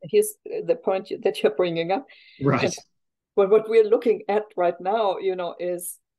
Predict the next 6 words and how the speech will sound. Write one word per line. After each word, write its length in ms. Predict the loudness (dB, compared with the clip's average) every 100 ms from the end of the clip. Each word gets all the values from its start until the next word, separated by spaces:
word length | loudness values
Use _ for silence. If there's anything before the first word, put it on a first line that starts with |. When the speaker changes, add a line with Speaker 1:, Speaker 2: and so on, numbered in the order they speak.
| _
Speaker 1:
so 260 | -4 0 0
what 300 | 0 -4 0
is 240 | -2 -2
the 220 | 2 2 2
immune 760 | -6 -6 -4 -2 0 -2 -6
microenvironment 1000 | -4 -4 -2 -4 -4 -4 -4 -4 -8 -10